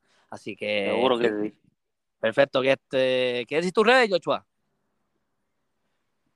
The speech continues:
Speaker 2: Bueno, yo nada más tengo Instagram y Facebook. <laughs>
Speaker 1: Vayan a seguirlo ahí en Instagram como J J Merced, ¿verdad? Creo que es J J Merced si quieren.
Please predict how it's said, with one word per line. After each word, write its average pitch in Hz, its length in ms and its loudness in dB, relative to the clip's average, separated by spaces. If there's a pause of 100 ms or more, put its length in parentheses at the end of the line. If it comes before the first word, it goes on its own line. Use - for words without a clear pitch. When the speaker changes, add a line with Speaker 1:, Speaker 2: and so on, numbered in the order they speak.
(140)
Speaker 2:
Bueno, 170 760 -2
yo 131 120 2
nada 135 120 4
más 135 160 -2
tengo 123 300 -2
Instagram 120 480 -2
y 107 80 -6
Facebook. 151 520 -6 (120)
<laughs> - 340 -12 (380)
Speaker 1:
Vayan 147 220 -4
a 170 40 -8
seguirlo 180 300 -2
ahí 180 180 -2
en 180 120 -8
Instagram 180 280 -6
como 147 960 -4
J 156 260 -6
J 160 240 -6
Merced, 165 360 -6
¿verdad? 156 260 -10
Creo 147 140 -14
que 156 200 -14
es 190 60 -20 (320)
J 127 180 -10
J 147 200 -6
Merced 151 220 -8
si 151 120 -14
quieren. 160 300 -4